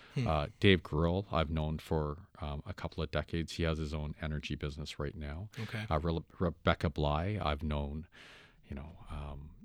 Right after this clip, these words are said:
Speaker 2: for almost twenty years as well, and, you know, she's a, she's a coach. Um,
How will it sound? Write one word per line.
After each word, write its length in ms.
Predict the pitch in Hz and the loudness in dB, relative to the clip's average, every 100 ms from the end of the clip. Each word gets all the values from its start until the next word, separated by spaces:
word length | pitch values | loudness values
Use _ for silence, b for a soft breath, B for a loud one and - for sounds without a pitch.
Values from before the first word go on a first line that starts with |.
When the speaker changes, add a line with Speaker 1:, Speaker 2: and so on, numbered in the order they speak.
| - - - - | -20 -20 -18 -4
Speaker 2:
for 140 | 87 | 0
almost 220 | 80 80 | 0 0
twenty 200 | - 82 | 0 0
years 320 | 78 76 80 - | 2 0 -2 -6
as 140 | - - | -10 -4
well, 240 | 71 82 117 | -4 -4 -4
and, 300 | 82 76 92 | -6 -6 -8
you 100 | 95 | -6
know, 120 | 73 76 | -4 -4
she's 300 | - 76 - | -4 -4 -6
a, 60 | - | -10
she's 220 | - 69 | -10 -10
a 40 | 73 | -10
coach. 560 | - 71 - - - 113 87 | -6 -4 -4 -6 -6 -6 -6
Um, 480 | 78 73 71 73 | -6 -6 -8 -12